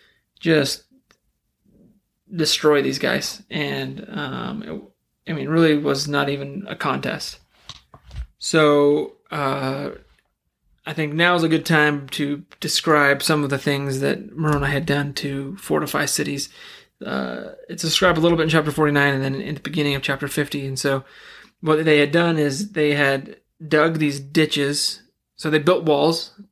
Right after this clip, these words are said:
right? And then in front of the walls, they had dug these ditches. And then they had cast up the dirt from the ditch. So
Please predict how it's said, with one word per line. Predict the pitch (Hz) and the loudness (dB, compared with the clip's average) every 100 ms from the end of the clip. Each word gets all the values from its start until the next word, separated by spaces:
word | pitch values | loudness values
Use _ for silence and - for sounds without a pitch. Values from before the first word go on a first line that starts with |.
| _ - | _ -8
right? | 143 147 - - | -4 -4 -8 -8
And | 160 | -6
then | 139 | -6
in | 139 | -8
front | 139 - 208 | -6 0 4
of | 185 | 4
the | 151 | 2
walls, | 139 139 165 - - _ _ _ _ _ | 0 0 -2 -2 -6 _ _ _ _ _
they | - | 0
had | 143 143 | 0 2
dug | 147 147 | 2 2
these | 143 135 | 0 -4
ditches. | 139 147 143 151 165 - _ _ _ _ _ _ - | -2 -2 0 -4 -4 -12 _ _ _ _ _ _ -4
And | 165 | 0
then | 143 143 | 0 0
they | |
had | 139 - | -2 -2
cast | 180 175 - | -2 0 0
up | 165 165 | 0 -2
the | 147 | -4
dirt | 147 156 151 - _ _ _ - | 2 4 4 -2 _ _ _ -14
from | - 160 | -6 -4
the | 143 | -2
ditch. | 139 143 - - - - | 0 0 0 -6 -8 -10
So | - 160 143 143 | -2 2 2 0